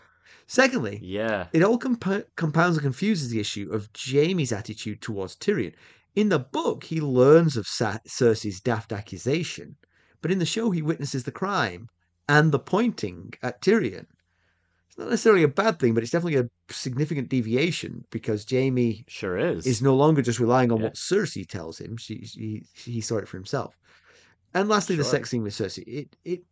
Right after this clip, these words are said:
Speaker 1: it made no sense in the T V show because Jaime hadn't just arrived.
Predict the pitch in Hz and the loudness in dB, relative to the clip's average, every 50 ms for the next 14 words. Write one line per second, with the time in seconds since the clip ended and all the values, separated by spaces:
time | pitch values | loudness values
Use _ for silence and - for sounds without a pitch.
0 | _ _ _ _ _ _ _ _ _ _ _ _ _ _ 175 175 160 170 170 185 | _ _ _ _ _ _ _ _ _ _ _ _ _ _ 0 0 2 2 4 4
1 | 196 208 196 151 156 - _ _ _ _ - 151 143 135 135 147 160 170 180 175 | 6 4 4 2 -4 -10 _ _ _ _ -2 0 2 4 6 6 8 8 6 6
2 | 165 - - 165 151 170 180 165 156 - 117 104 104 101 - 123 117 110 120 143 | 2 0 0 0 0 2 2 0 0 -2 -4 -4 -4 -4 -2 -2 -2 -2 -2 -2
3 | 165 170 165 - 110 92 80 76 - _ _ _ _ _ _ _ _ _ _ _ | -2 -4 -4 -4 -6 -6 -6 -8 -10 _ _ _ _ _ _ _ _ _ _ _
4 | - 143 - _ _ - - - 151 160 151 139 - - - _ _ _ - 165 | -8 -8 -8 _ _ -12 -6 0 0 2 2 0 -2 -8 -16 _ _ _ -16 -4
5 | - 151 151 170 185 185 175 139 127 135 135 127 139 - - 123 113 - 135 135 | 0 2 4 4 4 2 0 -2 -2 -2 -2 -2 -4 -4 -6 -6 -4 -2 -2 0
6 | 147 165 202 208 165 107 82 - - - | 0 0 -2 -2 -4 -8 -10 -14 -18 -20